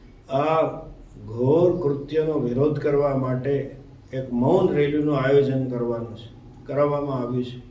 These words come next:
હું પણ એમાં જોડાવાનો છું. સાંજે ચાર વાગે બહુમાળી ભવનથી કલેક્ટર ઓફિસ સુધી જઈને કલેક્ટરશ્રીને આવેદન આપવાનું છે. આ રેલીમાં રાજકોટના સર્વ હિન્દુઓ,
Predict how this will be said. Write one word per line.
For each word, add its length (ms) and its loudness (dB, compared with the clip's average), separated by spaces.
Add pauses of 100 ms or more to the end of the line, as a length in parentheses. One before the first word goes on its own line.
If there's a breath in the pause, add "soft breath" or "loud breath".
હું 160 -6
પણ 140 -4
એમાં 300 -2
જોડાવાનો 600 -2
છું. 140 -18 (540 loud breath)
સાંજે 460 2
ચાર 300 0
વાગે 320 0
બહુમાળી 640 2
ભવનથી 880 -2 (360 loud breath)
કલેક્ટર 480 0
ઓફિસ 340 0
સુધી 340 -4
જઈને 520 -2
કલેક્ટરશ્રીને 760 -6
આવેદન 500 -4
આપવાનું 560 -4
છે. 240 -4 (560 loud breath)
આ 180 2
રેલીમાં 680 2 (360)
રાજકોટના 640 -4
સર્વ 440 0
હિન્દુઓ, 720 0